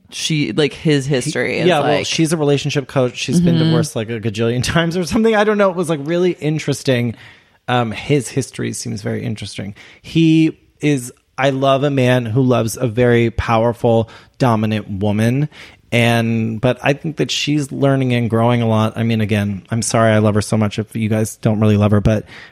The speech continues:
Speaker 2: I find her infinitely interest-, interesting and one of the funniest, savviest people to be on reality television.
Speaker 1: Mm-hmm.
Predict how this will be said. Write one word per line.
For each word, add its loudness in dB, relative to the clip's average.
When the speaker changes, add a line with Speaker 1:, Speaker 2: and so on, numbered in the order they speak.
Speaker 2:
I 0
find 0
her 0
infinitely 0
interest-, -4
interesting 0
and 0
one 2
of -2
the 2
funniest, 0
savviest -4
people -4
to -4
be -4
on -4
reality -6
television. -12
Speaker 1:
Mm-hmm. 2